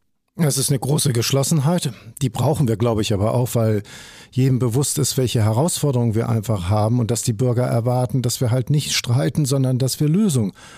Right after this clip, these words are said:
anbieten können. Und da gibt es ganz viele Thema,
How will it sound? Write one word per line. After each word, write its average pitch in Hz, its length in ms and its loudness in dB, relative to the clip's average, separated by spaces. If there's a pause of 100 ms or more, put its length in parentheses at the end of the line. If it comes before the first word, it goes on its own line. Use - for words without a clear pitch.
anbieten 113 580 0
können. 117 280 2
Und 123 200 0
da 123 80 2
gibt 117 220 -2
es 120 120 -2
ganz 131 280 0
viele 147 260 0
Thema, 147 480 2